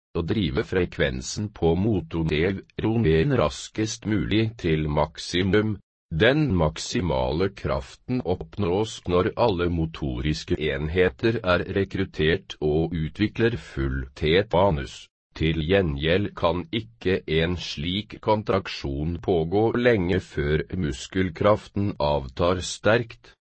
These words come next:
Annerledes er det ved lavt kraftbehov. Lav hastighet.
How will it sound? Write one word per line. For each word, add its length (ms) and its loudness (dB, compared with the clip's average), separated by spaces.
Annerledes 1000 0
er 300 2
det 380 2
ved 160 0
lavt 540 0
kraftbehov. 1040 -2
Lav 440 6
hastighet. 960 -2